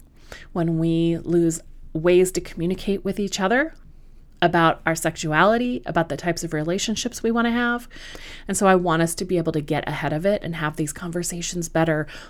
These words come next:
both in our personal lives and out in the world, as we think about these massive systems and structures. They all work together. We're gonna shift gears and go into listener questions.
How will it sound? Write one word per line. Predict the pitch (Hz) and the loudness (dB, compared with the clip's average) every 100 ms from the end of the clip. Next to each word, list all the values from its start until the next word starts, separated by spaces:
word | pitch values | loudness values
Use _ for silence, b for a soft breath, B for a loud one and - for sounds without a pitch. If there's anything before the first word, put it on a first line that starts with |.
| - | 4
both | 202 214 220 | 8 8 6
in | 202 | 0
our | 185 | 2
personal | 185 170 185 170 | 2 0 2 4
lives | 160 160 156 151 - | 6 6 4 0 0
and | 160 165 165 - | 2 4 2 2
out | 165 - | 0 2
in | 160 | -2
the | 151 | 0
world, | 147 143 143 - - - - | 0 0 -2 -8 -14 -20 -8
as | 185 165 | -4 0
we | 165 | 0
think | 170 165 | 2 2
about | 170 156 | 2 2
these | 160 151 156 | 2 -2 0
massive | 147 151 151 147 | 0 0 -2 -4
systems | 151 143 160 143 | -4 -4 -6 -4
and | 147 | -4
structures. | - 139 - 147 139 - B B B | 0 -2 0 -2 -2 -4 B B B
They | 165 160 - 170 | 0 0 -2 2
all | 165 160 156 156 | 6 8 6 2
work | - 143 139 - - | -4 -4 -4 -8 -6
together. | 160 117 69 160 - - - - - - - - - - - B B B B - - - | -2 -2 -2 -8 -12 -18 -20 -4 2 2 2 -8 -18 -14 -12 B B B B -18 -18 2
We're | 208 254 | 6 8
gonna | 311 269 | 8 6
shift | - 277 - | 4 2 2
gears | 247 247 285 302 | 2 4 4 2
and | - 202 | 2 2
go | 190 202 | 4 4
into | 208 208 | 4 4
listener | 190 185 190 | 2 4 0
questions. | 185 185 - 175 160 | 2 2 2 0 -2